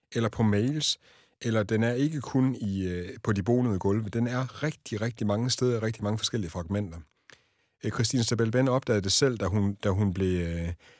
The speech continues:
øh, fortalt, at der gik løbesedler rundt med hendes, øh, citat omkring det med, at hun hellere ville i fængsel end at tage den her vaccine. Og det var så et, et, øh, forum, hun ikke havde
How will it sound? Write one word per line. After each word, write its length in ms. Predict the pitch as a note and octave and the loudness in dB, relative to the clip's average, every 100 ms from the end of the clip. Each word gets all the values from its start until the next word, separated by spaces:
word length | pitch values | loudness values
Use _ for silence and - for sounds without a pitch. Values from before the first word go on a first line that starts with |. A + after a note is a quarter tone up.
| _ _ - | _ _ -10
øh, 260 | G2 F#2+ F2+ | -6 -6 -8
fortalt, 600 | - A2 - D3 C#3+ - | -4 -2 2 2 0 -2
at 140 | F#2+ A2 | -4 -2
der 80 | |
gik 340 | G2 A2+ G2 - - | 0 0 -2 -6 0
løbesedler 720 | A2 C3+ D#3 C3 G#2+ F#2+ F#2 | 6 6 6 4 2 2 2
rundt 260 | A2 A2+ | 2 0
med 120 | F#2 E2 | -2 -2
hendes, 420 | G2 F#2 E2+ F#2+ | 0 2 2 0
øh, 120 | F2 | 0
citat 500 | - F#2+ - C#3 F2+ | -2 0 2 2 2
omkring 420 | F2 - A2 F#2+ | -4 -2 -2 0
det 120 | G#2+ | 0
med, 100 | G#2+ | 2
at 100 | F#2+ | 0
hun 160 | F#2 F#2 | 0 0
hellere 220 | G#2+ A2 | 2 0
ville 140 | F#2 F2 | 0 0
i 40 | |
fængsel 360 | A#2 A2 - F2+ | 0 -2 -2 -4
end 80 | |
at 60 | E2 | -2
tage 140 | - | -2
den 160 | F#2 F#2+ | -2 -2
her 100 | F#2 | -4
vaccine. 540 | D#2+ - F#2+ F#2 G2 F2+ - _ _ | -4 -4 -4 -4 -4 -8 -20 _ _
Og 80 | G#2+ | -2
det 100 | E3 | 0
var 80 | C#3+ | 2
så 140 | C3+ | 2
et, 220 | A#2+ F2+ - | 2 -2 -6
et, 160 | F#2 | -4
øh, 100 | F#2 | -4
forum, 260 | - C3+ A#2 | 2 2 4
hun 180 | G2+ G#2+ | 2 2
ikke 300 | C#3 E3 A2+ | 0 -2 -2
havde 300 | F2 E2 D2+ | -4 -4 -6